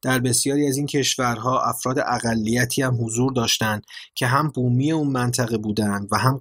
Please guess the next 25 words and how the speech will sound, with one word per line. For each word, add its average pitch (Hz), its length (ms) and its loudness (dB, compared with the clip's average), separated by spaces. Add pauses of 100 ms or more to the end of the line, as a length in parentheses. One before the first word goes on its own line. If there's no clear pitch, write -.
غیر 147 280 0
بومی 110 400 -2
که 110 140 -4
زبان 113 500 0
مورد 123 360 0
استفاده 110 540 0
اونها 98 480 -2 (320)
مورد 123 260 0
قبول 135 440 0
حکومت 120 460 -2
مرکزی 110 560 0
نبود. 117 420 -2 (880)
به 117 100 -4
طور 139 200 0
مثال 135 460 0
منطقه 123 600 -2
باسک 135 400 2 (100)
در 104 300 0
شمال 113 480 0
شرق 135 420 0
اسپانیا 101 720 0
و 95 260 0
جنوب 123 360 0
غرب 101 340 0
فرانسه 101 680 0